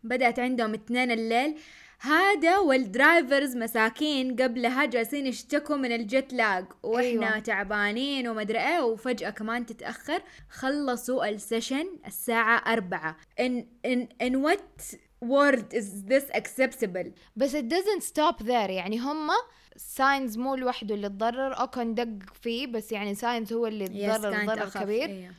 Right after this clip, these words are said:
Speaker 2: بس هذه مو أول مرة تحصل، قد صارت في حلبات تانية، بس يكون واحد غطى.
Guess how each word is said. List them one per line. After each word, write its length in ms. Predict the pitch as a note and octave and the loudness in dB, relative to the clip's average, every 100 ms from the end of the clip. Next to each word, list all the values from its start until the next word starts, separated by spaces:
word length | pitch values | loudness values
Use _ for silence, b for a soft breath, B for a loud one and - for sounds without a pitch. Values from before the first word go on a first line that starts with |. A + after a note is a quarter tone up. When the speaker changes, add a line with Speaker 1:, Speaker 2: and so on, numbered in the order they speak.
| b - | b 2
Speaker 2:
بس 300 | D4+ G4+ D4 | 2 2 0
هذه 220 | D#4 D4 | 0 0
مو 140 | C#4+ | -2
أول 280 | D4 D4 D4 | 0 2 0
مرة 200 | C4+ C#4 | -2 -4
تحصل، 400 | A#3+ C4 - C#4+ | -4 -8 -8 -8
قد 160 | B3 A#3+ | -6 -10
صارت 360 | - B3 B3+ B3 | -4 -4 -4 -8
في 100 | G3 | -12
حلبات 420 | G#3 G#3+ A3+ A#3 - | -6 -2 -2 -2 -4
تانية، 380 | A3 A#3 C4 C4 | -4 -2 -4 -6
بس 260 | A#3+ A#3 | -6 -8
يكون 300 | A3 C4 B3 | -8 -6 -6
واحد 460 | A#3 G#3+ G#3+ G3 F#3+ | 0 0 0 -6 -8
غطى. 300 | F#3 F3+ | -8 -10